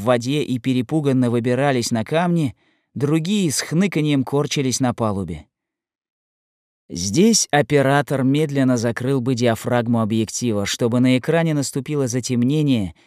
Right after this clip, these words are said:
и случился бы плавный переход к следующей сцене.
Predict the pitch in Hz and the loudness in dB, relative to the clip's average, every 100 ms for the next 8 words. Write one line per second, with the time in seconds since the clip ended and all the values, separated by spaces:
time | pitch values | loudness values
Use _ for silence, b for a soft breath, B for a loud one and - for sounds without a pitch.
0 | b 135 - 139 - 160 - 127 123 - | b -6 -2 -2 0 -2 -2 -2 -2 0
1 | 139 151 151 143 147 131 - 131 127 - | 2 2 2 0 0 -2 -2 -2 -2 -6
2 | _ _ - - 127 131 110 110 92 - | _ _ -6 -4 2 2 2 0 0 -2
3 | 95 92 - - 92 73 71 | -4 -8 -8 -4 -4 -6 -12